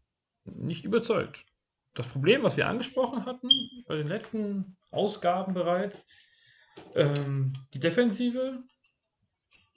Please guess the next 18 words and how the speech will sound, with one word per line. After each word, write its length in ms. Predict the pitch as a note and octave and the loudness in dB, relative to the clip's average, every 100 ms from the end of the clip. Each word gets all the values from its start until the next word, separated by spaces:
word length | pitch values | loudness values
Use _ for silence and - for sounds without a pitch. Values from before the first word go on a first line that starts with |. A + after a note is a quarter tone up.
| - | -4
die 200 | A#3+ D#4+ | 0 2
war, 480 | A#2 - - - - | 2 0 -4 -8 -16
wie 360 | - D3 C#3+ D#3+ | -12 -10 -6 -4
gesagt, 440 | D3 D#3 B3+ - | 2 2 2 -2
die 60 | C3 | -2
war 120 | A#2+ | 0
gut, 220 | G3+ D#4+ - | 0 -2 -4
die 60 | C#3+ | 0
war 180 | D3 D3 | 0 0
okay. 380 | C#3+ F#3 D#4+ - _ - _ - - - - - - | -4 -4 -4 -10 _ -20 _ -20 -14 -12 -12 -12 -6
Haben 200 | D#3 D#3 | -4 0
damit 440 | D3 D3 C#3+ - | 0 -2 -6 -8
mit 140 | D3 C3+ | -8 -2
viel 160 | F3+ | 2
Härte 280 | F3 A3+ A3+ | 6 6 4
gespielt, 400 | G#3+ - G#3 G3 | 0 2 0 0
haben 140 | D#3 | 0
damit, 320 | D#3 D3+ D3+ | 0 -2 -6